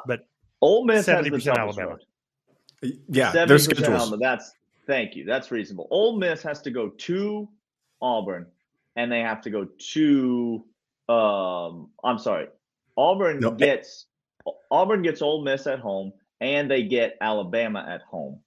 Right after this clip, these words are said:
Speaker 1: Mm-hmm.
Speaker 2: They have to go on the road to A and M.
Speaker 3: Yep.
Speaker 2: That is the toughest road game that Auburn has left.
Speaker 1: Mm-hmm.
Speaker 2: Um, Ole Miss obviously has played Alabama,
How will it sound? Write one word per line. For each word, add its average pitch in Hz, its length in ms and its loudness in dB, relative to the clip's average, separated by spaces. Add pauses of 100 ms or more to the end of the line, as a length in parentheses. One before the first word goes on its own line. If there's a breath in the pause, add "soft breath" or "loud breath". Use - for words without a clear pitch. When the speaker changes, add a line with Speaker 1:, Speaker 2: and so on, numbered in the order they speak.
(400)
Speaker 1:
Mm-hmm. 98 220 -14 (280)
Speaker 2:
They 123 200 4
have 120 180 -2
to 123 100 -6
go 110 300 -2
on 139 240 -2
the 131 100 -4
road 110 420 -2
to 110 200 -10
A 104 180 -2
and 95 140 -6
M. 80 380 -8 (520)
Speaker 3:
Yep. - 220 -8
Speaker 2:
That 117 200 4
is 104 240 -6
the 104 160 -2
toughest 113 420 -6
road 127 400 0
game 101 280 -4
that 90 140 -6
Auburn 90 300 -6
has 87 280 -14
left. 87 260 -4 (640)
Speaker 1:
Mm-hmm. 107 100 -14
Speaker 2:
Um, 92 760 -2 (160)
Ole 123 180 4
Miss 123 360 2
obviously 104 460 -4
has 87 180 -12
played 156 260 4
Alabama, 123 600 2